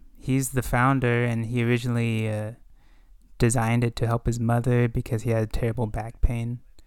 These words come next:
He didn't really say <laughs> exactly whether it helped <laughs> her, the, his mother, but, uh, the product has helped <laughs> over, uh, six hundred thousand people.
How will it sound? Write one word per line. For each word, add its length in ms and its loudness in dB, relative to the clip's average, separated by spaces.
He 140 0
didn't 180 4
really 220 6
say 320 4
<laughs> 40 8
exactly 760 4
whether 360 6
it 200 4
helped 520 2
<laughs> 720 -8
her, 360 2
the, 120 2
his 460 -2
mother, 380 0
but, 420 4
uh, 100 0
the 160 0
product 400 0
has 280 -6
helped 460 2
<laughs> 280 -4
over, 500 4
uh, 420 -2
six 340 -2
hundred 480 0
thousand 800 -4
people. 540 2